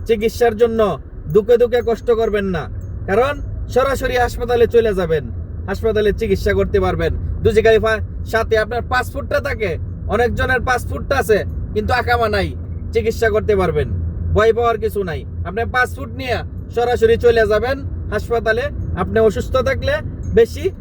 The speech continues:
আপনার হাসপাতালের প্রয়োজন, আপনি চিকিৎসা করতে পারবেন, ভয়ের কোনো কিছু নাই,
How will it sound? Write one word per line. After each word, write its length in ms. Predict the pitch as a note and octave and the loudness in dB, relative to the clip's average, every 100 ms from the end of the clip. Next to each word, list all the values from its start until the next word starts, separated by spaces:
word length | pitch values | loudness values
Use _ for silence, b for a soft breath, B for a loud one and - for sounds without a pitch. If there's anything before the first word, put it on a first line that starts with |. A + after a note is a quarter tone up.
| - - | -8 -6
আপনার 240 | F#3 G#3+ | -4 -2
হাসপাতালের 540 | A3+ - A#3+ A#3+ A#3+ | -2 -2 -2 2 2
প্রয়োজন, 560 | A#3 B3 B3+ A#3 G#3 C#3+ - - - | 6 4 4 2 0 -4 -8 -8 -6
আপনি 220 | D#3+ F#3 | -4 -4
চিকিৎসা 440 | G#3+ G3 F#3+ G#3 | -2 -2 -2 -2
করতে 260 | G3 F#3+ G3+ | -2 2 2
পারবেন, 320 | F3 D#3 D3 - - - - | 2 2 0 0 -2 -2 2
ভয়ের 300 | G3 A#3 A#3 | 4 4 2
কোনো 220 | A#3+ A#3+ | -2 -4
কিছু 240 | A3+ A#3 B3 | -6 -4 -2
নাই, 260 | B3+ A#3 | 0 -2